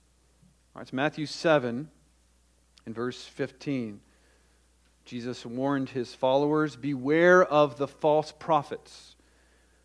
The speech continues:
who come to you in sheep's clothing, but inwardly they are ravenous wolves."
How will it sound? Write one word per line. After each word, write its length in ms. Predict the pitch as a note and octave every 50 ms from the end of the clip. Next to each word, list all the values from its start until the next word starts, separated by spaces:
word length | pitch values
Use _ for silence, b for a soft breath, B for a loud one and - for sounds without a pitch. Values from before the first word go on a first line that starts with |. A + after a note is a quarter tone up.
| _ _ _
who 180 | - C#3+ C#3+ C#3
come 440 | C#3 - - - F#3 G3 G#3 G#3+ G#3
to 120 | - - G3
you 420 | E3 D3 D3 C#3+ D3 D3+ D3+ D#3+
in 280 | - - C#3+ C#3 C3+ C3+
sheep's 680 | - - - - F3 F3+ F3+ - - - - - - _ _ _ _ _
clothing, 500 | - - E3 E3 E3 D#3+ B2 A#2 G2+ - _ _ _ _ _ _ _ _ _ _ _ _ _ _ _ _ _ _ _ _ _ _ _
but 240 | - D3+ D3+ - - _ -
inwardly 560 | F#3 A3 A#3+ B3 A#3 G3 E3 C3 A#2+ A2+ F#2 - _ _ _ _ _ _ _ _ _ _ _ _ _ _ _ _ _ _ _ _ _ _ _ _ _ _ _ _ _
they 300 | - A#2 B2 B2+ C3 C#3
are 340 | B2 A#2+ B2 A#2+ A#2+ A#2 A2
ravenous 840 | A2 A2+ A#2+ B2 C3 C3+ B2 B2 A2 G#2+ G#2 - - - - - - _ _ _ _
wolves." 800 | - A#2+ A#2 A#2+ A2+ A2 G#2+ G2+ - _ _ - - - - _